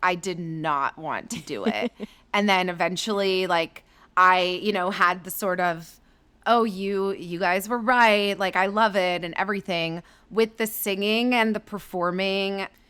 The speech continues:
Speaker 1: and even, like, the swimming, I loved it. Like,
Speaker 2: Yeah.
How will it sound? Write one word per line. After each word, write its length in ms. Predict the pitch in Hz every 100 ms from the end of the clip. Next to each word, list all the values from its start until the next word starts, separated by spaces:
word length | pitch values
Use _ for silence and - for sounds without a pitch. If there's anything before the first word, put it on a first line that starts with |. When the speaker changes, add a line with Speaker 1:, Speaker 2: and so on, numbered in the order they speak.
| _ -
Speaker 1:
and 100 | 247
even, 180 | 302 359
like, 180 | 311 220
the 80 |
swimming, 680 | 214 - 202 208 160 143 139
I 120 | - 185
loved 500 | 175 170 160 147 -
it. 240 | 92 - -
Like, 280 | 185 180 208
Speaker 2:
Yeah. 320 | 208 180